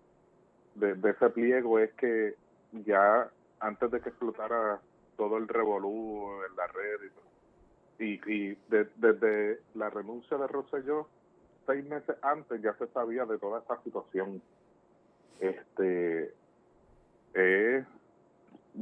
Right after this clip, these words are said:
me dio la impresión que ya la tenía un poquito, que aunque sí el pueblo ejerció su gran presión para que él se fuera, pero realmente la presión fue más interna que nada. Y esto como que me lo confirma algo un poco más,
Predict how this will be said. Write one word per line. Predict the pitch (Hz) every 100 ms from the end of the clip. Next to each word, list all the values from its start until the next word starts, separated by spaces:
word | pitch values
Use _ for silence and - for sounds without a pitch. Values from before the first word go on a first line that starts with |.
| 95 -
me | 117 110
dio | 101 107 113 139 156 _ _ _ _ -
la | 123
impresión | 120 113 113 110 123 143
que | 147 123 117
ya | 127 160
la | 185 190
tenía | 180 175 180
un | 180
poquito, | - 151 175 185 180 139
que | 117
aunque | 110 113 104 107 101 -
sí | 120
el | 139
pueblo | 139 143 139 135
ejerció | 131 - 127
su | - 113
gran | 110 113
presión | 117 117 117
para | 113 110
que | 104
él | 104
se | -
fuera, | 95 131 139
pero | 98 95
realmente | 87 92 101 110 120
la | 110
presión | 104 104 107 104
fue | 110
más | 104 104
interna | 101 90 101 113
que | 104 87
nada. | 87 101 85 - _ - _ _ - -
Y | 98 101
esto | 95 123
como | 120 127 120
que | 113
me | 110
lo | 104
confirma | 98 98 107 120 127
algo | 127 123
un | 120
poco | 113 117 117
más, | 110